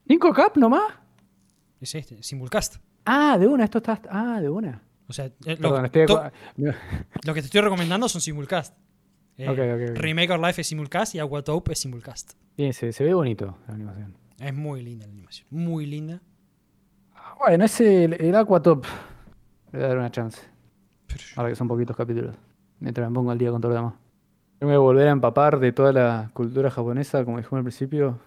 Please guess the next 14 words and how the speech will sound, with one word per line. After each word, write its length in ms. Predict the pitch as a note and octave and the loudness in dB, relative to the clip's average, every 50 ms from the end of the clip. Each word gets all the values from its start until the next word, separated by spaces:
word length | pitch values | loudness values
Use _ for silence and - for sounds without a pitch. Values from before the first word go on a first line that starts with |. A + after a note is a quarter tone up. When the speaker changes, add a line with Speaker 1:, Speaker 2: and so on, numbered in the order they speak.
| _ _ - | _ _ -12
Speaker 1:
como 140 | C3+ B2 B2 | -10 -10 -8
si 100 | - A#2 | -8 -6
fuéramos 260 | B2 C3+ C3 A#2+ - | -4 -4 -4 -4 -4
un-, 260 | C3+ C3 B2 A#2+ A2+ - | -4 -4 -4 -6 -8 -10
si 160 | - - C3+ | -14 -16 -10
fuéramos 360 | - C#3+ C#3 C3+ C3 B2+ - | -6 -4 -2 -2 -4 -4 -4
una 120 | C#3 C3+ C3 | -4 -4 -2
milanesa. 580 | C3 A#2+ B2 B2 C#3 C3+ - - D3 B2 - - _ _ _ _ _ _ _ _ _ _ _ _ _ _ _ _ | -2 -2 -2 0 -2 -2 0 -2 -2 -2 -4 -10 _ _ _ _ _ _ _ _ _ _ _ _ _ _ _ _
Speaker 2:
Yo 120 | - - A3 | -10 -8 -6
también 200 | - - C#4 C#3 | -4 -4 -4 -4
estoy 140 | - F3 D#3+ | -4 -6 -6
retrasado 420 | E3 C#3 A2+ A2 G#2+ F3+ E3+ D#3 | -4 -4 -4 -4 -4 -4 -6 -6
Speaker 1:
Eh, 40 | C#3 | -8
Speaker 2:
con 180 | C3 B2+ B2 | -12 -18 -20